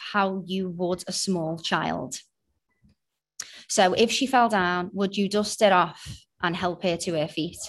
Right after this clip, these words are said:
His, her feet. If he or she made a mistake,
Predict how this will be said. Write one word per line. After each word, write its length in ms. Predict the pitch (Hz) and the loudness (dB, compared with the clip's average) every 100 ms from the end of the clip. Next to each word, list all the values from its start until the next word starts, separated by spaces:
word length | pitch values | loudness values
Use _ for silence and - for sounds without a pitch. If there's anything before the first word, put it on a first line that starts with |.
| - _ _ - _ _ _ _ _ _ _ _ _ _ | -18 _ _ -20 _ _ _ _ _ _ _ _ _ _
His, 380 | - 185 190 - | 2 2 0 -4
her 220 | 185 170 | -2 -2
feet. 360 | 170 190 - - _ - - - - _ _ _ _ | -4 -6 -6 -18 _ -20 -20 -20 -20 _ _ _ _
If 260 | - 214 202 | 2 2 2
he 200 | - 240 | 2 4
or 100 | 233 | 4
she 220 | 220 220 | 2 2
made 380 | 202 170 180 196 | 2 2 0 0
a 40 | |
mistake, 640 | 208 196 170 170 - - | -2 -2 -2 -2 -6 -16